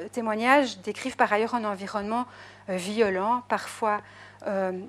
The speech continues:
déjà bien connu des services de la protection, notamment pour des abus sexuels, y compris intrafamiliaux. Donc lorsque le juge et les assistants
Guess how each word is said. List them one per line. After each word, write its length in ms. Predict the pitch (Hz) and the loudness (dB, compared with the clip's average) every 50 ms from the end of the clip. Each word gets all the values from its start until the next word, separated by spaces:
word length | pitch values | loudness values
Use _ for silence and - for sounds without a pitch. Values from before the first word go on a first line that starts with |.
| - - | -14 -16
déjà 340 | 202 202 226 208 196 202 | -6 -4 -2 2 2 2
bien 160 | 190 214 220 220 | 2 2 2 0
connu 220 | 226 226 220 233 | 0 -2 -2 -2
des 100 | 208 214 | -2 -4
services 360 | 196 - 220 220 196 214 202 | -4 -4 -6 -6 -6 -6 -4
de 60 | 208 | 0
la 120 | 208 196 190 | 0 0 0
protection, 460 | - - 202 - 208 180 - - 262 | -2 -6 -8 -10 -10 -10 -8 -6 -4
notamment 360 | 254 247 233 226 202 202 214 | -4 -4 -2 -4 -4 -4 -4
pour 240 | 220 - - - 226 | -6 -8 -12 -16 -12
des 380 | 190 214 202 202 202 202 214 - - 208 - | -10 -8 -8 -8 -8 -10 -12 -14 -14 -6 -4
abus 220 | 202 190 196 196 | -4 -4 -4 -8
sexuels, 540 | - - 214 196 - - - 208 214 220 214 | -12 -12 -12 -12 -12 -12 -8 -8 -8 -8 -8
y 60 | 190 | -10
compris 300 | - - 196 - - 214 208 | -12 -12 -12 -12 -8 -8 -8
intrafamiliaux. 760 | 196 - - 214 202 - 214 208 208 208 185 185 190 202 190 - - - - - - - - | -8 -6 -6 -8 -6 -4 -4 -6 -4 -8 -12 -12 -14 -14 -16 -16 -18 -18 -18 -18 -16 -6 -6
Donc 120 | 240 233 | -4 2
lorsque 280 | 269 294 294 294 - - | 4 4 4 4 2 2
le 180 | 285 262 262 | 4 4 4
juge 260 | 254 240 277 294 269 269 | 4 2 2 0 2 0
et 60 | 247 | 0
les 180 | 240 233 233 | 0 2 2
assistants 540 | 254 247 240 - 247 - - - 277 254 262 | 2 0 0 -4 -10 -12 -2 0 0 0 0